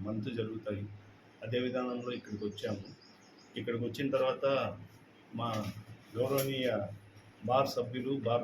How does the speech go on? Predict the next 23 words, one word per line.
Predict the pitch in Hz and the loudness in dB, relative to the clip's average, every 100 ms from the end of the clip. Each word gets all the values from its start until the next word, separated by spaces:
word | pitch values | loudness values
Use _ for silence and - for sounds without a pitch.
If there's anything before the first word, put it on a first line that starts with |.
| - | 0
ప్రెసిడెంట్ | 110 113 131 123 | -2 0 0 0
కూడా | 123 123 | -2 0
ఇక్కడికి | 107 104 104 | -2 -6 -6
వచ్చారు. | 101 113 117 104 - - - - - - - 107 | -2 -2 -2 -4 -10 -16 -20 -20 -20 -20 -6 -2
వాళ్ళు | 127 127 | 0 0
కూడా | 131 | 0
ఈ | 127 120 | 0 0
విషయంలో | 110 107 123 123 120 - | -2 -2 -4 -4 -4 -6
చూశారు. | 117 117 110 123 113 | -2 -2 -2 -4 -2
వాళ్ళతో | 117 113 123 123 110 - - - | 0 0 -2 -2 -2 -8 -10 -2
మీడియేషన్ | 123 127 117 120 117 | 0 4 2 2 -2
గురించి, | 110 107 104 110 113 - - - - - - - | 0 0 0 -2 -4 -6 -14 -20 -18 -18 -12 -4
ఆ | 117 | -2
తర్వాత | 113 120 127 131 127 107 - - - 117 | 4 6 6 6 6 4 -2 -14 -8 0
లోక్ | 117 120 | 2 4
అదాలత్ల | 123 120 107 110 | 4 2 0 -4
గురించి | 110 113 107 110 | -2 -2 0 0
కూడా | 113 | 0
డిస్కషన్ | 101 104 113 123 113 | 0 0 -4 -2 -2
జరిగింది. | 107 104 98 101 - - 110 | -2 -2 -2 -4 -10 -12 -6
ఈ | 107 | -4
డిస్కషన్‌లో | 104 131 123 127 131 | -2 -2 -2 -2 0
భాగంగా | 117 120 117 117 131 127 | 2 2 0 -2 -2 -2